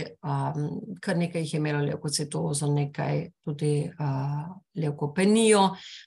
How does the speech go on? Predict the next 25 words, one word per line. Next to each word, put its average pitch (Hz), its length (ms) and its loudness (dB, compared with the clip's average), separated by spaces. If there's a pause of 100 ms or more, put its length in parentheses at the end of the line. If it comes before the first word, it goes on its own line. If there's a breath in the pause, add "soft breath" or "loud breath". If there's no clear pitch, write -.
potem 165 340 4
povišano 156 540 2
alkalno 147 640 0
fosfatazo 143 1040 -2
in 160 160 2
druge 170 320 2
spremembe. 147 480 0
Moramo 156 340 -2
se 143 140 0
zavedati, 151 400 -2
da 143 100 -6
so 135 220 -2
ti 147 140 -2
pacienti 147 500 0
starejši, 170 720 4 (640 loud breath)
am, 165 800 8 (120)
in, 160 440 4 (160)
am, 156 540 2 (340)
morda 147 320 -4
tudi 147 240 -4 (320)
ni 175 160 4
odveč 165 380 2
podatek, 160 580 2
da 151 100 0
nobena 165 600 2